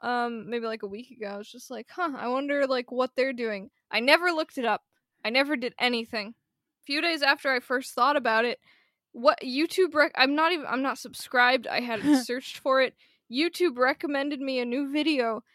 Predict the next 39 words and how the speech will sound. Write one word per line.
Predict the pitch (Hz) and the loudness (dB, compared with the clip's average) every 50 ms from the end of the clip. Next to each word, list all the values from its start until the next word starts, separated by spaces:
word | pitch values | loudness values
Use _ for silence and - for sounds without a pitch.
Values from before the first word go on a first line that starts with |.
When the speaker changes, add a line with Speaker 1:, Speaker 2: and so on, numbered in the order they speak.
| _ _ - | _ _ -2
Speaker 1:
that | - 233 165 | 0 0 2
was | 233 262 226 - | 0 -2 -6 -6
the | - 254 | -8 -8
guy | 226 214 254 254 269 269 277 262 | -2 2 6 6 6 6 6 2
vlogging | 226 214 226 226 220 226 247 277 285 269 277 | 0 -2 -2 0 2 2 2 0 -2 -4 -4
about | 269 262 254 226 240 | -2 -2 -2 -2 -2
how | 247 247 240 220 | -4 -4 -4 -2
that | 220 214 - _ | -2 -4 -4 _
cat | - - - 269 240 240 233 - | -10 -4 0 2 2 2 2 0
had | 320 311 247 233 - - | -6 -6 -6 -6 -4 0
died. | 240 240 233 220 202 202 | 2 2 4 4 2 2
Speaker 2:
<gasps> | 381 427 440 440 427 427 415 403 381 339 320 - _ _ _ _ _ _ _ _ - - _ | 0 -2 -2 -4 -6 -8 -10 -12 -14 -16 -20 -20 _ _ _ _ _ _ _ _ -20 -4 _
Speaker 1:
<laughs> | - | 6
I | - 466 466 392 - - 381 370 - 381 466 381 - | 8 8 8 8 6 6 6 6 6 6 2 0 0
was | 302 320 - | -4 -6 -2
like, | - 330 359 - - | 0 0 0 -2 -6
"What | 330 339 339 339 339 - | -6 -2 0 0 0 0
happened?" | - 359 - - - _ - - - 320 _ _ _ _ _ - | -2 -2 -4 -4 -6 _ -10 -12 -12 -12 _ _ _ _ _ -4
Speaker 2:
That | 214 226 269 | -2 -2 0
is | 269 247 | 0 0
actually | 226 240 208 - - 294 285 254 208 _ - | 0 -2 -2 -6 -6 -6 -6 -6 -8 _ -10
kind | - - 226 226 226 | -4 -2 0 0 0
of | 233 226 | 0 0
insane. | 220 214 196 - - 180 185 185 170 143 - 95 - - _ _ _ - | 0 -2 -2 -4 -8 -10 -10 -10 -10 -12 -14 -16 -20 -20 _ _ _ -8
Speaker 1:
Yeah. | - 233 262 330 320 214 - - - - _ _ _ _ _ - | -2 0 2 2 2 0 -2 -8 -10 -16 _ _ _ _ _ -4
Speaker 2:
That's | 214 208 208 - | -4 -4 -4 -6
crazy. | - - 214 190 185 185 175 - 170 165 170 175 - _ _ _ _ | -10 -8 -6 -6 -4 -6 -8 -10 -12 -12 -14 -16 -18 _ _ _ _
Did | - 220 196 | -2 0 0
you | 247 202 | 0 -2
watch | 180 170 233 | 0 0 2
Speaker 1:
I | 254 | 4
don't | 262 262 | 4 4
Speaker 2:
it? | 269 | 4
Speaker 1:
know. | 269 269 254 | 4 4 2
It | 220 220 240 | 2 2 2
was, | 277 285 285 - - 220 220 202 - _ _ | 0 -2 -2 -4 -8 -10 -10 -12 -14 _ _
Speaker 2:
<laughs> | _ _ _ _ _ - | _ _ _ _ _ -10
Speaker 1:
it, | 240 233 - - - | -8 -8 -8 -2 2
I | 220 254 269 269 | 4 6 6 4